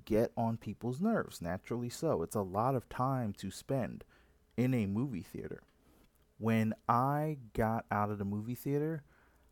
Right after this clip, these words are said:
I did not realize how much time had passed. However, it definitely did not feel like three hours. It felt like every single moment was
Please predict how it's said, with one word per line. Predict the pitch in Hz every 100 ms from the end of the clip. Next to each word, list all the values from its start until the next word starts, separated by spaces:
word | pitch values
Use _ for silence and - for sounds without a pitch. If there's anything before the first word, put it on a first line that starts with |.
| _ _
I | 101 110
did | 120 113
not | 110 101
realize | 107 104 101 95
how | - 104
much | 95 98 117 -
time | - 95 82 64 - _
had | - 92 -
passed. | 95 92 95 - - _ _ _ _ _ _ _
However, | - 98 101 120 101 98 92 _ _ _ _ -
it | 107 _
definitely | - 113 - 123 104 110 113 107
did | - 104 101
not | 101 90
feel | - 101 95
like | 90 90 -
three | 107 92
hours. | 76 58 - - - _ _ _ _ _ _ _ _ _
It | 110 107
felt | - 123 127
like | 120 127 117 - - _ _ _ -
every | 139 135 127 147 147 139 - _
single | - - 127 123 120 117 117 113 _ _ -
moment | 95 98 101 98 90 85 - - _ _ _ _ -
was | 101 92